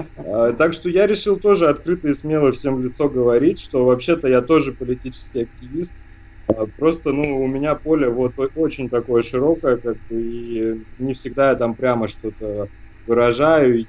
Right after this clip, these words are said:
делаю, но вот, ну, вот так как бы. Поэтому я считаю, что Д Р К Ш это про политику в том числе.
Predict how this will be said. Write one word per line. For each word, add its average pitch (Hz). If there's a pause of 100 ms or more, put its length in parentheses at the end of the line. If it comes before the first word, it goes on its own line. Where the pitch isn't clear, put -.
делаю, 131
но 135
вот, 123
ну, 147
вот 151
так 120
как 107
бы. -
Поэтому 165
я 196
считаю, 190
что 175
Д 165
Р 165
К 165
Ш 190
это 190
про 143
политику 143
в -
том 143
числе. 139